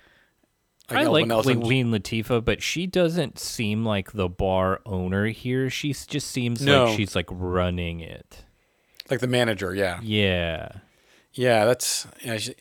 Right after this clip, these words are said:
Speaker 1: yeah. Hmm.
Speaker 2: But she does, I, her solution to this issue with the fucking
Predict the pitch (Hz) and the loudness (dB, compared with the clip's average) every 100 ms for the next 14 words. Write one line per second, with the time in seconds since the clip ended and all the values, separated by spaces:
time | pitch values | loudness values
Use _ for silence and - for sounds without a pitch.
0 | - 131 104 95 - _ _ 143 120 107 | -10 -8 -8 -10 -16 _ _ -6 -6 0
1 | 131 143 - 190 139 160 165 - 123 - | 4 4 4 2 6 6 6 2 0 0
2 | - 170 175 - 190 101 92 98 - 127 | 0 2 2 0 0 2 0 0 0 0
3 | 131 - 110 101 101 95 95 _ _ _ | 0 -2 0 2 0 -2 -6 _ _ _
4 | _ _ _ _ _ _ _ _ _ _ | _ _ _ _ _ _ _ _ _ _
5 | _ _ _ _ _ _ _ _ _ _ | _ _ _ _ _ _ _ _ _ _
6 | _ _ _ _ _ _ 110 107 - - | _ _ _ _ _ _ -2 -2 -2 -4
7 | 98 - 120 120 131 127 104 - 101 - | -2 0 2 4 2 0 -2 0 -4 -2
8 | 101 87 98 92 90 87 95 | -4 -2 -2 0 -2 -6 -8